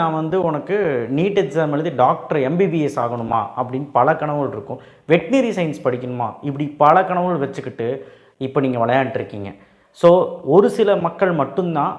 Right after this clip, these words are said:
arts and science போறாங்க, பி எஸ் சி கம்ப்யூட்டர் சயின்ஸ், பி எஸ் சி ஐ டி இந்த மாதிரி அதெல்லாம், அதெல்லாம் போறான், பி எஸ் சி எலக்ட்ரானிக்ஸ் சொல்லிட்டு அந்த சைடு போயிடலாம். இந்த சைடு வர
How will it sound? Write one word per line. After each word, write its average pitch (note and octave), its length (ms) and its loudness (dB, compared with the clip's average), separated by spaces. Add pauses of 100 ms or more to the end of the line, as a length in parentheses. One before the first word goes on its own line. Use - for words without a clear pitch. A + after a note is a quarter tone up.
arts D3+ 240 2
and D3+ 140 -4
science C3 260 -8
போறாங்க, A2+ 320 -2
பி B2+ 160 -4
எஸ் C3 120 -2
சி C3+ 120 -2
கம்ப்யூட்டர் B2 260 -2
சயின்ஸ், B2 220 -6
பி B2+ 160 -2
எஸ் B2 100 -8
சி C3 120 0
ஐ A#2+ 40 2 (160)
டி B2 100 -4 (100)
இந்த A#2+ 140 -6
மாதிரி C3 180 -2
அதெல்லாம், C3+ 420 0
அதெல்லாம் E3+ 300 -4
போறான், E3+ 220 2 (360)
பி D#3 140 0
எஸ் D#3 100 -4
சி D3+ 80 0
எலக்ட்ரானிக்ஸ் C3 520 -2 (120)
சொல்லிட்டு C3+ 260 -2
அந்த C3 220 -4
சைடு D3 180 -4
போயிடலாம். A2 320 0 (500)
இந்த A#3 240 6
சைடு B3 220 4
வர F#3+ 120 6